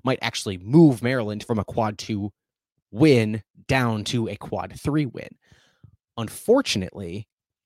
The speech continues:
or fortunately, if you think about it, if Wisconsin loses to Maryland tonight, that could make it a quad two win,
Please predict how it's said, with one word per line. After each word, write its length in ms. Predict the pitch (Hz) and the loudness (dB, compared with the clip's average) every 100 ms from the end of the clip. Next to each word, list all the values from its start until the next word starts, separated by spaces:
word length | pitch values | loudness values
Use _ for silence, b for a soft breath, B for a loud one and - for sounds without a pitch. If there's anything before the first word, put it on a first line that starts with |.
| _ | _
or 240 | 151 131 - - | -2 -2 -4 -16
fortunately, 720 | - 131 170 - 110 95 107 | -4 0 2 2 -4 -2 -4
if 80 | 101 | -2
you 80 | |
think 160 | 101 180 | -2 0
about 260 | 95 92 95 | 0 -2 -2
it, 200 | 107 - _ _ _ _ _ _ _ _ _ - | -4 -6 _ _ _ _ _ _ _ _ _ -10
if 120 | 127 | -4
Wisconsin 380 | 131 160 139 113 | 0 0 0 4
loses 400 | 165 294 135 - | 10 10 8 -2
to 100 | 107 | -4
Maryland 360 | 98 90 95 | -4 -4 -8
tonight, 400 | - 98 85 90 _ _ _ _ _ _ _ _ _ _ _ _ | -10 -10 -10 -12 _ _ _ _ _ _ _ _ _ _ _ _
that 160 | 135 - | 0 2
could 140 | 120 | 2
make 240 | 113 110 | 2 2
it 180 | 113 107 - _ _ - | 0 -2 -6 _ _ -4
a 80 | - | -2
quad 340 | - 120 113 | 2 0 0
two 180 | - 117 | -4 -2
win, 400 | 104 101 101 | 0 -2 -2